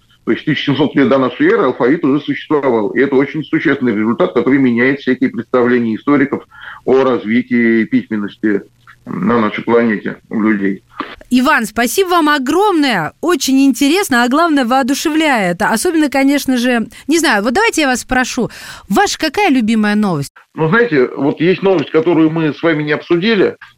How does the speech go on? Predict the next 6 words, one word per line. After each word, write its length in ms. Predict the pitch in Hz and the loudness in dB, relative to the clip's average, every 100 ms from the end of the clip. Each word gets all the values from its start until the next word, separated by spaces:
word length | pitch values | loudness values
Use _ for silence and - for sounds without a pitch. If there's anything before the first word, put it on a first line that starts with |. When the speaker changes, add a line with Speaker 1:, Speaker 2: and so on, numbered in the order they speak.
| _ | _
Speaker 1:
Это 440 | - 185 185 143 123 | 0 2 2 2 0
те 260 | - 185 | 0 0
подступы 800 | - 185 180 - 156 156 151 - - _ _ - - | 2 0 0 -2 -2 2 2 0 -4 _ _ -20 -2
к 300 | 143 135 120 | 0 2 0
новой 320 | 151 165 147 | 2 2 0
физике, 600 | - 180 131 104 - 95 | -2 -6 -4 -8 -10 -12